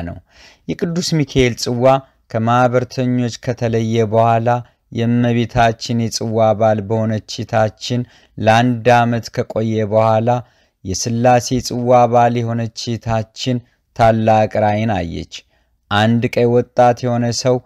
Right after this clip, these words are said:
በራእይ ተገልጦ «ለምንድን ነው የኔንም ጽዋ ልክ እንደ ቅድስት ሥላሴ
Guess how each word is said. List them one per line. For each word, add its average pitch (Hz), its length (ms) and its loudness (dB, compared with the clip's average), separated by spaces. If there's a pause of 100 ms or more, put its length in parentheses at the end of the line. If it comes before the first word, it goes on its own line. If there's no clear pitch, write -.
(200)
በራእይ 120 540 4
ተገልጦ 117 500 -4 (460)
«ለምንድን 120 680 0
ነው 123 160 2
የኔንም 127 460 2
ጽዋ 120 400 2
ልክ 120 260 -2
እንደ 131 260 -2
ቅድስት 120 520 -10
ሥላሴ 117 480 0